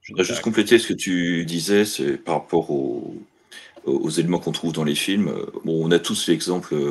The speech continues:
en tête, euh, du, du rasoir Gillette. Dans la trilogie originale sur les Sandtroopers, on sait qu'il y a le fameux Tupperware, euh, à l'arrière du, du backpack.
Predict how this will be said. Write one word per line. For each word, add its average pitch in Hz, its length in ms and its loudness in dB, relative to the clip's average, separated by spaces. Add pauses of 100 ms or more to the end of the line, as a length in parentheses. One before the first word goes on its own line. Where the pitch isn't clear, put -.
en 71 100 -4
tête, - 260 -2
euh, 69 280 -2 (360)
du, 64 240 -16 (240)
du 76 100 -2
rasoir 76 240 2
Gillette. 78 440 -2 (560)
Dans 80 60 0
la 82 60 2
trilogie 87 460 2
originale 87 480 2
sur - 180 -4
les 71 60 0
Sandtroopers, 82 600 -4
on 78 80 -4
sait - 140 -6
qu'il - 100 -8
y - 20 -2
a - 40 -2
le 71 40 -2
fameux 78 300 -4
Tupperware, 78 680 -2
euh, 67 260 -4
à 67 40 -8
l'arrière 76 360 -2
du, 69 200 -10
du 69 100 -14
backpack. 69 540 -2